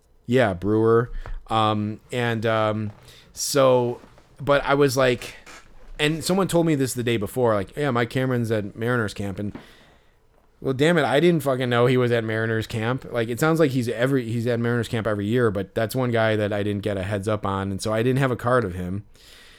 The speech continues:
which sucked. Um, but I saw him coming off the practice field, and he stopped for, someone called for him and stopped for him, and, like, there weren't a lot of people around. So I run over there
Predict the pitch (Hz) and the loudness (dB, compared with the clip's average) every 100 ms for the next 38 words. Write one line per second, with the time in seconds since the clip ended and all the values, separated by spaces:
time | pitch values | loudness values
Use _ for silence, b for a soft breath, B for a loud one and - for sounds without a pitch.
0 | B B 110 120 - 113 104 110 - b | B B -4 -2 0 0 0 -2 -10 b
1 | b b - 117 113 110 107 110 107 _ | b b -8 0 2 2 -2 -4 -8 _
2 | - - 113 123 131 127 127 151 147 160 | -20 -8 0 2 2 -2 0 2 4 4
3 | 147 156 139 131 131 113 117 151 143 117 | 2 0 2 2 0 -2 2 2 0 -6
4 | - 110 110 113 120 113 - 123 127 - | -4 -2 -2 -2 -2 -4 -2 0 0 -2
5 | - 113 107 139 131 117 127 135 131 113 | -8 -8 -6 -4 -2 0 2 4 2 -2
6 | 104 104 98 - 117 117 - 98 95 95 | -2 -2 -4 -4 -2 -4 -4 -6 -4 -4
7 | 98 110 117 127 123 117 107 - 127 110 | -2 0 2 2 2 2 2 -2 -2 0
8 | 98 95 95 B B B B - 120 139 | 0 -2 -6 B B B B -2 2 6
9 | 175 190 151 123 117 117 | 6 6 6 6 4 2